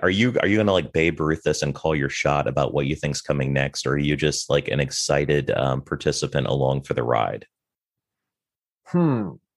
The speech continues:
Speaker 2: That's a good question. Um, what am I excited about? I don't know. Like, I have this,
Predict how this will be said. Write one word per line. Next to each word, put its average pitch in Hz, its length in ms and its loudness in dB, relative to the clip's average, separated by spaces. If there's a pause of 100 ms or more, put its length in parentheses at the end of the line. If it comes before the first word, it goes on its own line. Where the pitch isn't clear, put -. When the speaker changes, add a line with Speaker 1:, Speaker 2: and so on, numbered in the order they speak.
Speaker 2:
That's 175 200 0
a 254 100 2
good 190 220 0
question. 131 680 -4
Um, 208 520 2 (920)
what 190 260 2
am 247 120 2
I 208 320 2 (220)
excited 135 520 -2
about? 104 420 -2
I 220 100 2
don't 254 120 2
know. 170 140 0
Like, 170 200 -2
I 185 80 2
have 233 240 0
this, - 340 -4